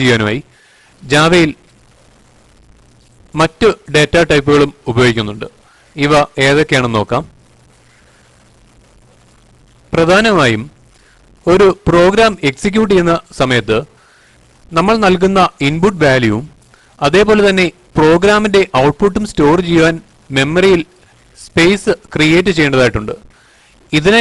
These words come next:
നമ്മൾ ഉപയോഗിക്കുന്ന keywords അല്ലെങ്കിൽ ടൈപ്പാണ് data types. ഇവിടെ ഇന്റിജർ നമ്പറാണ് സ്റ്റോർ ചെയ്യേണ്ടതെങ്കിൽ int എന്ന data type ഉപയോഗിക്കാവുന്നതാണ്. int എന്ന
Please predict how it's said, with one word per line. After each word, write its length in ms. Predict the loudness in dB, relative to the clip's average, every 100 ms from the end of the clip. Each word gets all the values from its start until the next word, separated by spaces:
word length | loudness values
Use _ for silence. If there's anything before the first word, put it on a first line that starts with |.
| 2
നമ്മൾ 160 | 2 2
ഉപയോഗിക്കുന്ന 460 | 2 2 2 0 0 -2 -6 _ _ -4
keywords 500 | 0 2 2 0 -8
അല്ലെങ്കിൽ 280 | -6 -2 -4 -2 0
ടൈപ്പാണ് 520 | 0 0 0 0 -2 -8 -2
data 240 | -2 0 -2 0
types. 320 | -4 -6 -16 -20 -20 _ _ _ _ _ _ _ -4
ഇവിടെ 220 | 0 0 -2 -6 _ -6
ഇന്റിജർ 320 | -2 -2 0 -2
നമ്പറാണ് 440 | 0 2 2 0 -4 -8 _ _ _ _ _ _ _ -20
സ്റ്റോർ 260 | -2 2 2 2
ചെയ്യേണ്ടതെങ്കിൽ 480 | 0 0 -2 -4 -6 -10 _ _ _ _ _ -6 -4
int 160 | 0 0
എന്ന 160 | 0 -2 -2 -2
data 220 | -2 0 0
type 180 | 0 -2 0
ഉപയോഗിക്കാവുന്നതാണ്. 600 | 0 0 -2 -4 -8 -14 _ _ _ _ _ _ _ _ _ _ _ _ _ _ _ _ _ _ _ _ _ -4
int 140 | -2 -2
എന്ന 140 | 0